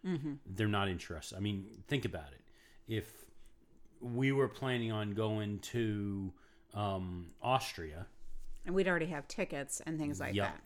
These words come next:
Speaker 2: And then all of a sudden go, "Yeah, we're gonna swap that with China." That would be a big, so, so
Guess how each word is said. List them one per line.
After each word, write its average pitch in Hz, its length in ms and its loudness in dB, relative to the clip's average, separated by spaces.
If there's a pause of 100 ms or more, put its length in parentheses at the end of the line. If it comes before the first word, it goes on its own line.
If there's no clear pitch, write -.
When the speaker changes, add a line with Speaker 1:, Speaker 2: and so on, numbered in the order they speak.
(100)
Speaker 2:
And 104 120 2
then 107 200 4
all 110 240 2
of 110 60 2
a 107 40 0
sudden 107 300 0
go, 101 160 2
"Yeah, 117 180 2
we're 127 140 0
gonna 190 220 0
swap - 880 -4
that 131 460 0
with 101 300 -4
China." 139 880 -2 (1160)
That 107 240 2
would 101 140 -4
be 95 120 0
a 87 60 -2
big, 87 320 -8
so, 107 300 0
so 113 280 0